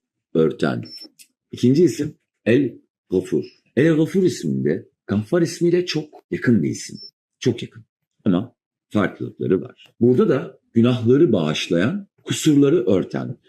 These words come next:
Günahları bağışlayan kısmını zaten Gaffar'da açıklamıştık. Burada bizi daha çok, e, etkileyecek bir bölüm var. Kusurları örten. Kusur dediğimiz şey aslında bize göre kusurdu. Yani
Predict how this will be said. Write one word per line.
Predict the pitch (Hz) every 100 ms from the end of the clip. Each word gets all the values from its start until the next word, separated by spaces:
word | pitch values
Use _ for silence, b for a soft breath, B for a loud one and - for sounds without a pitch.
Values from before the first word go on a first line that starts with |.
| _ -
Günahları | 160 180 190 147
bağışlayan | 120 117 147 131
kısmını | 110 - 82 90
zaten | 87 - 71 80
Gaffar'da | 87 - - 107
açıklamıştık. | 127 120 - 73 65 - - _ _ _ -
Burada | 170 220 226 - _
bizi | - 123 208
daha | 120 190
çok, | 233 113 - _ _ 78
e, | 78 73 69 67
etkileyecek | 98 - 98 98 95
bir | 78
bölüm | 76
var. | 64 -
Kusurları | 127 104 110 101 95 80
örten. | - _
Kusur | - 208 320
dediğimiz | 196 101 82 -
şey | 123 131 - -
aslında | 160 - 139 104 135 202 _ _ -
bize | 240 240 277
göre | 170 127 107
kusurdu. | - 92 - 80 123 - _
Yani | 131 156 110 71